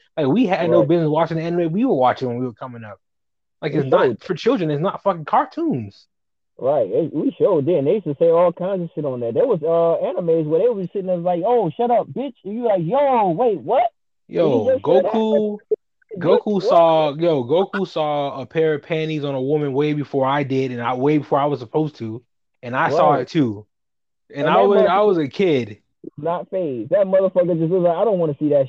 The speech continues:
Speaker 2: shit." <laughs> He walked
Speaker 1: Right.
Speaker 2: by. What?
Speaker 1: He was like,
Speaker 2: Like,
Speaker 1: "I don't wanna see old dirty old panties." I was like, "Oh shit."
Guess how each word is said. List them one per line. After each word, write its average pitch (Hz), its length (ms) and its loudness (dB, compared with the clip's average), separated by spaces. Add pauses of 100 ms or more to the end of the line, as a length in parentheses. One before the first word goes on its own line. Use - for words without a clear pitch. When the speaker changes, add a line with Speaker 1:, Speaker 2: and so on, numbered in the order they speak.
Speaker 2:
shit." 185 260 0
<laughs> 180 140 0
He 254 160 4
walked 214 120 2
Speaker 1:
Right. 175 220 4 (500)
Speaker 2:
by. 370 100 -2 (400)
What? 508 360 0 (960)
Speaker 1:
He 233 120 -4
was 220 100 0
like, 190 120 4
Speaker 2:
Like, 196 40 4
Speaker 1:
"I 254 80 2
don't 247 100 2
wanna 190 160 2
see 190 220 -2
old 165 300 2
dirty 156 280 2
old 151 240 0
panties." 170 440 -2
I 180 100 -4
was 180 140 0
like, 160 100 -2
"Oh 170 220 0
shit." 156 480 -6